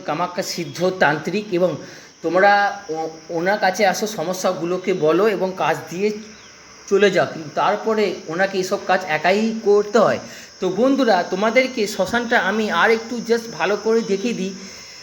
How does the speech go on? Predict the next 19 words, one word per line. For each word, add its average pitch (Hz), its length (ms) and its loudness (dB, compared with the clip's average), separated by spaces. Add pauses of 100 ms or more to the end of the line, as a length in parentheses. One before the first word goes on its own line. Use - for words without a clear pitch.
(260)
তো 190 120 4
দেখো 185 440 4 (240)
কত 185 400 2
গভীর 175 320 0
শ্মশান, 170 440 0
দেখো 117 240 -4 (480)
চারধারে 180 520 2 (880)
পুরো 214 200 0
শ্মশান, 180 420 0
বন 170 240 0
জঙ্গল, 175 320 2
আর 165 120 4
মাঝখানে 151 580 -2
একটি 180 260 -8
মহাদেবের 165 540 -2
একটি 180 440 -4
মন্দিরের 151 680 0
মতো 170 220 0
আছে, 170 280 2